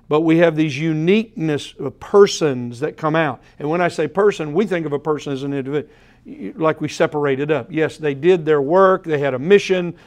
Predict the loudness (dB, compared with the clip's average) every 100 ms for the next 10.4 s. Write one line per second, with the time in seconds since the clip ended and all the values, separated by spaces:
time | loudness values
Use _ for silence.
0 | -4 -2 2 4 4 2 -4 -4 -2 -2
1 | 0 -2 -4 -8 -10 _ _ _ _ 0
2 | 2 2 -2 -2 -2 -2 -4 -6 -4 -2
3 | -2 -2 -8 -12 -8 0 4 8 10 8
4 | 8 4 0 -2 -2 -2 -8 -12 -8 -8
5 | -6 -4 -2 -4 -4 -2 -2 -2 -6 -10
6 | -6 -4 -2 -4 -6 -8 _ _ _ _
7 | -10 0 0 2 0 0 0 -6 -4 -2
8 | -4 -10 _ _ _ _ _ _ _ -12
9 | -10 -10 -16 _ _ _ -20 _ -18 0
10 | 4 6 4